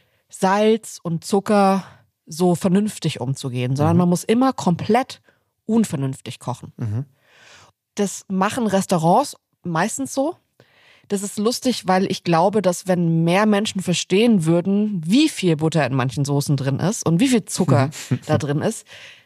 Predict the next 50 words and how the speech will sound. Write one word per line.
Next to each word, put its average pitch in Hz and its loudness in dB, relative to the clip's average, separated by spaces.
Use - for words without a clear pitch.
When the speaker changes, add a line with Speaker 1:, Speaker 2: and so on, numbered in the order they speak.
Speaker 1:
dann 196 0
würden 226 2
sie 190 4
weniger 214 2
in 175 -2
Restaurants 170 -2
gehen. 226 2
Und 202 2
ich 190 -4
find's 202 -2
irgendwie 220 2
toll, 233 2
wie 208 0
unverfroren 196 0
KöchInnen, 190 0
ähm, 175 2
das 175 -2
machen 214 0
und 165 -2
Speaker 2:
Mhm. 117 0
Speaker 1:
einfach 233 0
sagen, 190 0
„Hier 247 2
ist 214 -8
meine 185 2
Soße 226 2
und 208 2
ihr 190 2
werdet 190 0
die - 2
alle 226 2
perfekt - -4
finden 226 -2
und 202 2
ihr 180 2
werdet 180 0
immer 285 2
traurig 202 0
sein, 185 0
wenn 175 0
ihr 165 2
zu 156 -4
Hause 196 2
die 180 -4
Soße 160 0
nachkocht“, 151 2
weil 165 2
es 165 -4
Speaker 2:
<laughs> - -
Speaker 1:
wirklich - -6